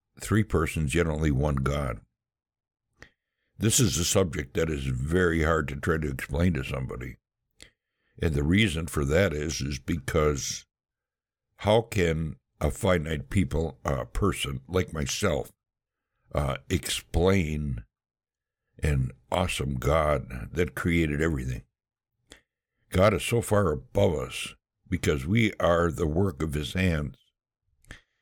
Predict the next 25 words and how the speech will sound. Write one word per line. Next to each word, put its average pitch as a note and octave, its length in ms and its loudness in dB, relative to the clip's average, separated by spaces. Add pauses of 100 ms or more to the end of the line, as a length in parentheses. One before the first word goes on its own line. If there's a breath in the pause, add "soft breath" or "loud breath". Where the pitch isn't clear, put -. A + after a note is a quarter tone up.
(260 loud breath)
And F2+ 460 2 (260)
in F2+ 180 0
a E2+ 80 2
way G2 220 4
to E2 100 -2
put F#2 260 2
it, F#2 160 -6
maybe E2 280 -2
like E2 260 0
the D#2 140 -6
Bible D#2 480 -2
puts - 340 -2
it, D#2 140 -2 (180)
uh, D2 320 -2 (680)
how G2 160 4
can D#2+ 400 -4
the D#2+ 80 -8
clay D#2 880 0 (760)
have E2 200 0
anything E2+ 500 2
to D#2 140 0
say D#2+ 460 0
to D2+ 200 -6
the D2 140 0
potter D#2+ 680 0